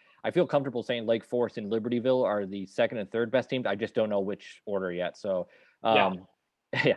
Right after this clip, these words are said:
Speaker 1: So looking forward to when those two teams meet. Um, moving on, uh, one of the, I, I guess, uh, maybe not surprising. The, the margin was surprising to me, though.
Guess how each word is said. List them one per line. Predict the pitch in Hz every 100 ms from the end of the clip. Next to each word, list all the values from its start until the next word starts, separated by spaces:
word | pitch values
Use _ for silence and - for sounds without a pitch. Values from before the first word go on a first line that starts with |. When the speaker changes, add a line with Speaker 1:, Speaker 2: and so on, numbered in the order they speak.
| - - _
Speaker 1:
So | - 127 123
looking | 147 147
forward | 135 143
to | 127
when | 120
those | 123 120
two | - 127
teams | 107 123 117 117 107
meet. | 110 113 107 - - -
Um, | 117 113 107
moving | 117 156 143 117
on, | 123 127 113 92 95
uh, | 104 101 92 90 71 80 -
one | - 156 160
of | 127
the, | 123 117 113 - - -
I, | - -
I | 120
guess, | 131 147 - - - _ _ _ _
uh, | - 65 62 101
maybe | 151 185
not | 160 117
surprising. | - - - 113 113 107 107 113
The, | 123 120
the | 123
margin | 123 123 131 110
was | 98 92
surprising | 92 101 95 92 95
to |
me, | 92 92
though. | 92